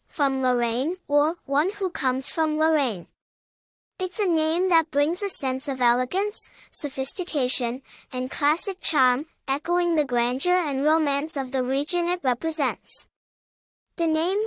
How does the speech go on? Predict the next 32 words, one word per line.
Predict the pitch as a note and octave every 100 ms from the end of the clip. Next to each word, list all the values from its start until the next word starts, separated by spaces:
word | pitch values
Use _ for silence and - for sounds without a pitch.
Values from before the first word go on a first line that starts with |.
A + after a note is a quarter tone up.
| G#4+
Lorraine | E4 D4+ B3+ A#3+ B3 C#4+
has | - D4+ D4
an | C#4
interesting | B3+ C#4+ F4+ D#4+ - C#4+
history, | C#4 B3+ - B3+ A#3+ B3 - - -
tracing | - D4+ F4 G#4+ F#4
back | B3+ A#3+ -
to | D4+
the | C4+
region | A#3 B3 C#4 G4+ F4+
of | C#4+
Lorraine | C#4 D4 C4+ B3 B3+
in | C#4 E4+
France. | - D4 G#3 - - - _ _ _ _ _ _ _ _ _
The | D4+
region | C#4+ D#4 F4+ G#4+ A4
was | F#4 D#4+
named | C4+ B3 C4 C4+
after | A#3+ A#3+ - C#4+
Lothar, | C4 C#4 D#4 B3+ A3 A3+ _ _ -
a | B3
king | - D#4+ F4+
of | F4+
the | E4+
Franks, | - D4 A#3+ - - - - - -
and | C#4 C4+
the |
name | C#4 C#4+ D#4+ E4+
eventually | D4 C#4+ D#4 F4+ G4+ G#4 F#4+
evolved | D#4+ C#4 C4+ C4+ - -
into | C#4 - D#4+
Lorraine. | D#4+ D#4 B3+ F#3+ E3